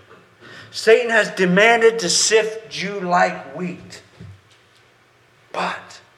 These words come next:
God says, "I have prayed for you, so that when you return, when you repent, when you come back, when you are restored,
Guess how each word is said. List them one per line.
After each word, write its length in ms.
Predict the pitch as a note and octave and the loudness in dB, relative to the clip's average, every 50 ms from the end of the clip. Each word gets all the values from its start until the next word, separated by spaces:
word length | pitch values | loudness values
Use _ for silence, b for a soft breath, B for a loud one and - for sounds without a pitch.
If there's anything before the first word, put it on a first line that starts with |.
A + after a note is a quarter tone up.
| _ _ _ _ _ _ _ _ _ | _ _ _ _ _ _ _ _ _
God 280 | - C3 B2 - - - | -14 -12 -12 -12 -12 -12
says, 280 | - B2+ A#2 G#2+ - - - | -12 -12 -12 -14 -12 -10 -8
"I 260 | - C3 D3 E3 E3+ | -6 -4 -4 -4 -6
have 380 | E3 D#3+ E3 E3+ E3+ E3+ - - | -6 -6 -6 -6 -6 -8 -10 -16
prayed 380 | - - C#3+ D3 C#3+ C#3+ C#3+ | -14 -12 -10 -10 -10 -10 -12
for 180 | - - - - | -16 -20 -20 -20
you, 220 | - F#2 F#2 F#2 F2+ - - _ _ _ b b b b b b b b b b _ _ _ _ _ _ | -20 -20 -20 -20 -20 -20 -20 _ _ _ b b b b b b b b b b _ _ _ _ _ _
so 240 | - - - F#3+ F3+ | -12 -8 -6 -4 0
that 320 | F3+ G3 F3+ E3+ D#3+ D#3 | 2 2 2 0 -2 0
when 320 | D3+ G3 A3+ C4+ C#4 C4 C4 | 2 4 6 6 4 2 2
you 340 | B3 B3+ B3+ B3+ A#3+ A#3 B3 | 0 0 2 2 2 2 0
return, 840 | B3 G#3+ F3+ - - A3+ A3+ A#3 A3+ G#3 F3 C3+ G#2 G2 - - - - - - _ _ _ _ _ _ _ _ _ _ b b b b b | 0 -2 -4 -2 0 2 2 4 2 2 0 -2 -6 -10 -16 -18 -20 -20 -20 -20 _ _ _ _ _ _ _ _ _ _ b b b b b
when 240 | b F#3+ A#3 B3+ B3+ | b 2 2 2 2
you 200 | B3+ B3+ B3+ A#3+ | 0 -2 0 0
repent, 380 | B3 A#3 - - A#3+ G#3+ - - - - - | 0 0 0 0 0 0 0 -2 -6 -12 -12
when 400 | C#3 C#3+ E3+ A#3+ C4+ C4+ B3 B3 | -4 0 2 2 2 2 0 -4
you 120 | B3 B3+ B3 | -4 -6 -6
come 340 | - - A3+ A#3+ A3+ G#3 | -6 -6 -4 -4 -4 -2
back, 240 | F3+ G#3 F#3+ - - B B B B | 0 0 0 0 -2 B B B B
when 300 | C#3+ D#3 G#3+ B3 C4 B3+ | -2 0 2 2 2 2
you 140 | B3+ B3 B3 | 2 4 4
are 140 | A3+ A3 | 4 4
restored, 840 | G#3+ G#3 G3+ - - - - - F3 D#3+ D3+ C3+ A#2 G2+ G2+ G2 | 2 0 -4 -6 -6 -8 -6 -6 -6 -4 -4 -6 -8 -10 -14 -18